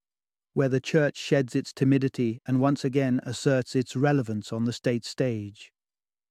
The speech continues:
His vision elevates the dialogue from the whispers of the intimidated to the bold proclamations of the faithful, encouraging the church to reject the false narrative that it has no place in state affairs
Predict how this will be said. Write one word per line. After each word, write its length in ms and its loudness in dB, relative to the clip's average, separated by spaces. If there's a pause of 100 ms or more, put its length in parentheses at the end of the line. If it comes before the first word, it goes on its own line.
(140)
His 280 4
vision 600 2 (200)
elevates 520 2
the 120 -2
dialogue 680 0
from 220 0
the 100 2
whispers 680 0
of 140 -2
the 120 2
intimidated 840 0 (420)
to 100 2
the 120 2
bold 420 4
proclamations 800 0
of 100 -4
the 100 -2
faithful, 600 -4 (480)
encouraging 680 4
the 80 2
church 460 0
to 100 -4
reject 400 2
the 80 0
false 380 0
narrative 560 0 (340)
that 140 2
it 80 2
has 240 0
no 160 6
place 420 0
in 80 2
state 300 2
affairs 580 -2